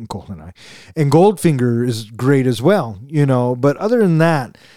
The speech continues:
uh, Thunderball, You Only Live Twice, Diamonds Are Forever.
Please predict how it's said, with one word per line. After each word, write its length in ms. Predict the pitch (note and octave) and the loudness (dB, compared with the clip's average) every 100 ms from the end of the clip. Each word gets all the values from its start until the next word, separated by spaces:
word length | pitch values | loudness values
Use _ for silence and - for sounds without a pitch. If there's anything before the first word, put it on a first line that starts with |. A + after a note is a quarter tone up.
| _ | _
uh, 320 | C#3+ D3 C#3 B2+ | -4 0 0 0
Thunderball, 680 | F#3 F#3+ F#3+ F3+ F3+ F3 D#3+ | 0 0 2 2 2 2 2
You 100 | D#3+ | 2
Only 200 | F3 E3+ | 2 2
Live 240 | E3+ E3 | 2 0
Twice, 680 | - E3 E3 D#3+ D#3+ D3+ - | -2 -2 0 2 2 -2 -8
Diamonds 460 | C3+ D#3 D#3+ E3 | -2 -2 0 -2
Are 80 | D#3+ | -2
Forever. 720 | B2 D3+ D3 C#3+ D3 D3 C3+ | -4 -4 -2 0 0 0 -2